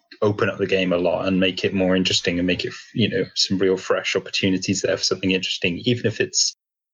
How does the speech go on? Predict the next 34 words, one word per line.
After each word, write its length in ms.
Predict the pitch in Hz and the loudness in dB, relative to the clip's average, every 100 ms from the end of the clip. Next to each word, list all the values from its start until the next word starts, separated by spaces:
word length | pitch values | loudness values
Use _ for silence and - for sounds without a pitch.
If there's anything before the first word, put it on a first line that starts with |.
| - | -2
you 200 | 104 101 | 2 2
still 220 | - 92 | 2 0
fighting 400 | - 98 95 90 | 0 -2 0 0
enemies 500 | 90 92 87 90 - | 0 2 2 2 2
and 220 | - 85 | 0 0
then 180 | 85 82 | 0 0
the 80 | 82 | 0
bad 320 | 95 90 101 | 0 0 0
guys, 480 | 85 87 87 - - - _ - | 2 2 2 2 0 -4 _ -2
but 180 | 90 - | -2 -2
you're 360 | 95 90 87 82 _ - | -2 2 2 0 _ -2
split 440 | - - 92 - | 0 0 0 0
from 160 | - 87 | -2 0
the 100 | 87 | 0
vanguard, 580 | 92 90 87 90 85 | 0 0 0 0 2
you're 140 | 90 87 | 0 0
going 280 | 98 90 85 | 0 0 -2
away 260 | 87 87 | 0 2
on 100 | 87 | 2
your 180 | 87 87 | 2 2
own 200 | 85 85 | 2 0
route 280 | 90 107 110 _ - | 0 0 -2 _ -4
to 80 | 117 | -2
some 260 | - 110 | 0 0
degree, 500 | 113 117 113 123 139 | 0 2 2 2 2
away 360 | 120 92 90 92 | 0 2 2 2
from 400 | 95 92 92 - _ _ - | 0 0 -2 -6 _ _ -14
kind 160 | - - | -8 -4
of 40 | 95 | 0
the 80 | |
main, 460 | 95 95 92 92 90 | 2 4 4 4 4
um, 440 | 90 90 92 92 - _ _ _ _ _ 95 | 4 4 2 0 -6 _ _ _ _ _ 0
main 260 | 92 92 | 2 2
group. 380 | 90 92 101 | 2 0 0